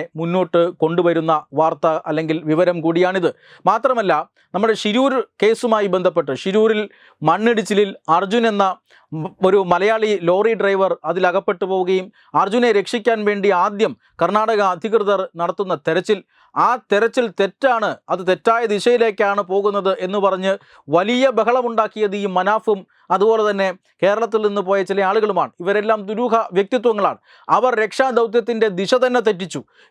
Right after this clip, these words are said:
ഏറ്റവും ഒടുവിലായി ആദ്യം കർണാടക സർക്കാർ പറഞ്ഞ സ്ഥലത്ത് നിന്ന് തന്നെ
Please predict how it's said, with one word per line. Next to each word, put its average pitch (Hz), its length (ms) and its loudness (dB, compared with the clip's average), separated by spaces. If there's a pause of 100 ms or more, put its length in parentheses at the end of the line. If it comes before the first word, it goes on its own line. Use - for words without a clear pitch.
ഏറ്റവും 254 300 2
ഒടുവിലായി 240 400 2 (120)
ആദ്യം 233 340 -2
കർണാടക 240 500 0
സർക്കാർ 226 280 -2 (120)
പറഞ്ഞ 247 300 0
സ്ഥലത്ത് 220 320 -2
നിന്ന് 233 180 -2
തന്നെ 226 180 -2